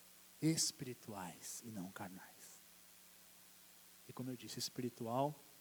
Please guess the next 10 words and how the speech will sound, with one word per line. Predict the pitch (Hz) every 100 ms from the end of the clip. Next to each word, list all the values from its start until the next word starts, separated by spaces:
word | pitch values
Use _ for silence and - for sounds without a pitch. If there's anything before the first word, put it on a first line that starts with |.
| - - - - - - -
não | 117
tem | 127
a | 117
ver | 117
com | 120
manifestações, | 120 110 117 123 123 120 - 110 - - 98 92 - - - - - - - - - - - -
mas | 110 107
tem | - 113
a | 107
ver | 98 120 139